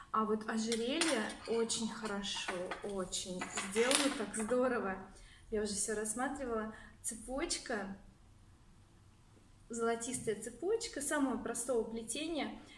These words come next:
И две подвески, вот такие вот, как будто лепестки цветов необычных, экзотических. И она не регулируется особо. А, регулируется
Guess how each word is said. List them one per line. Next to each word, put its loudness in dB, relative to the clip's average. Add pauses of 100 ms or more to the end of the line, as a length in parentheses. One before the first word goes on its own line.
(120)
И -6
две 0
подвески, -2
вот -6
такие -4
вот, -4
как -8
будто -6
лепестки -4
цветов 0 (400)
необычных, -2
экзотических. -2 (580)
И -2 (480)
она -2 (120)
не 4
регулируется 0
особо. -6
А, -2
регулируется -4